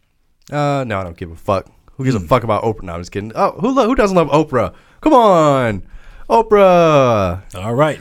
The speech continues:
Speaker 1: <laughs>
Speaker 2: Chris Webber is developing a limited series about the Michigan Fab Five. These,
Speaker 1: Finally.
Speaker 2: these niggas love talking about the Michigan Fab Five. But go ahead.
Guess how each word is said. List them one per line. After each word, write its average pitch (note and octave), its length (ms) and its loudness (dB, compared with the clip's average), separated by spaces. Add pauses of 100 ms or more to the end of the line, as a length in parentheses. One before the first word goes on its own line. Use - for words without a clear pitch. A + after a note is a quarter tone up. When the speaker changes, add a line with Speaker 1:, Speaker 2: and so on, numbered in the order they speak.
Speaker 1:
<laughs> - 680 -4
Speaker 2:
Chris F#3+ 340 -2
Webber E3+ 380 0
is C3+ 140 0
developing D3 520 0
a C3 60 -2
limited D3+ 340 -4
series D#3 340 -6
about C3 180 -8
the B2+ 60 -8
Michigan C#3 360 -6
Fab C3 320 -6
Five. B2+ 360 -6
These, E2 60 -16
Speaker 1:
Finally. G#2 380 -4
Speaker 2:
these D3 140 -6
niggas G#2 220 -8
love B2+ 200 -6
talking C3 180 -10
about C3+ 80 -8
the B2+ 60 -10
Michigan B2 300 -12
Fab B2 200 -12
Five. G2+ 260 -12
But G#2+ 100 -16
go B2+ 60 -10
ahead. A2 200 -12